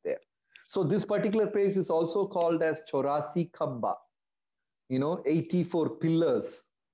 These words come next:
There are eighty-four pillars, all, uh, built by this king called Kamasena, depicting these beautiful leelas of Kamyavan.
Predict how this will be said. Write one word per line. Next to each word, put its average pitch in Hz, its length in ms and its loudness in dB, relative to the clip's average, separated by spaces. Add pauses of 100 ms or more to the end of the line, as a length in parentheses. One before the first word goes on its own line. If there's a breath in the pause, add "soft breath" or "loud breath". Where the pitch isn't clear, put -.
(140)
There 127 120 2
are 127 160 2
eighty-four 156 600 0
pillars, 160 540 2 (500)
all, 139 380 2
uh, 113 280 4
built 143 420 0
by 123 180 0
this 117 200 0
king 143 300 -2
called 123 300 0
Kamasena, 139 1080 -2 (600)
depicting 185 680 0
these 143 180 2
beautiful 190 760 0
leelas 151 580 4
of 135 200 -2
Kamyavan. 127 600 -2